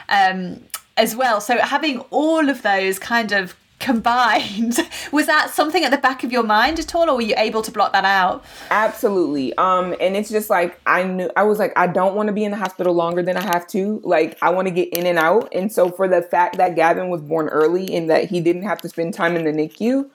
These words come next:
Speaker 2: I was so thankful. Like, we were only in the hospital two days, and it was just like, "I hope he can get in and get out." So, um, and my husband's, like, a nervous wreck. Like, "Make sure you wear your gloves." <laughs>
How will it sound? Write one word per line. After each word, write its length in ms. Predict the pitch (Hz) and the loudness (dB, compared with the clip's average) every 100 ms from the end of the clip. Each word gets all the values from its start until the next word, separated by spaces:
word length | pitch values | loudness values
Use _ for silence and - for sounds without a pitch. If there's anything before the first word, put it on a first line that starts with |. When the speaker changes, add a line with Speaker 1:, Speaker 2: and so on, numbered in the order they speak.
| _ _ _ _ | _ _ _ _
Speaker 2:
I 180 | - 175 | 0 2
was 260 | 185 180 | 2 -2
so 260 | - 180 180 | -2 0 0
thankful. 360 | 180 165 139 123 | -2 -2 -2 0
Like, 180 | 127 | 2
we 140 | 143 175 | 2 2
were 160 | 196 | 2
only 220 | 214 220 214 | 2 0 0
in 80 | |
the 60 | 214 | 0
hospital 360 | 185 185 185 170 | -2 -2 -4 -4
two 220 | - 180 | -4 -2
days, 560 | 175 165 156 160 160 - | 0 0 0 -2 -4 -4
and 600 | 165 160 156 147 151 151 _ _ _ _ _ _ - | 0 2 2 0 -4 -10 _ _ _ _ _ _ -4
it 80 | 190 | 0
was 200 | 208 196 | 0 0
just 160 | 196 190 | 0 0
like, 280 | 156 151 - _ _ - | 0 0 -8 _ _ -4
"I 60 | |
hope 240 | 175 190 190 | 0 0 0
he 80 | 190 | -2
can 160 | 190 | -4
get 180 | 175 180 | 0 0
in 220 | 185 190 | 0 -2
and 160 | 190 156 | -2 -2
get 180 | 175 170 | 0 2
out." 400 | 165 190 220 220 | 4 2 2 0
So, 400 | 254 202 190 - - | -2 0 -2 -2 0
um, 380 | 196 185 185 - | 0 0 -2 -6
and 240 | - 185 | -2 0
my 140 | 185 196 | 2 2
husband's, 480 | 196 196 196 170 165 | 0 0 -4 -2 0
like, 360 | 156 143 - _ - | 2 0 -4 _ -2
a 80 | 175 | 0
nervous 440 | 170 175 165 170 | 2 2 0 -4
wreck. 340 | 175 151 - - | 0 0 0 0
Like, 280 | 139 139 _ - | 0 -2 _ -2
"Make 160 | 208 208 | 0 2
sure 120 | 254 | 0
you 120 | 233 | 2
wear 140 | 233 | 0
your 100 | 226 | 0
gloves." 440 | 202 220 190 190 | 0 0 2 0
<laughs> 40 | 214 | 0